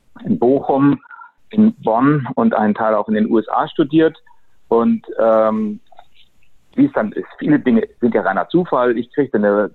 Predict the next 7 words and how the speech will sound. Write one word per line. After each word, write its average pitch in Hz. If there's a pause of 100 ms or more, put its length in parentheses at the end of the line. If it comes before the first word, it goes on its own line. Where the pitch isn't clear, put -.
Promotionsarbeit 107
über 110
ein 98
kardiologisches 107
Thema 151
in 117
Bonn. 113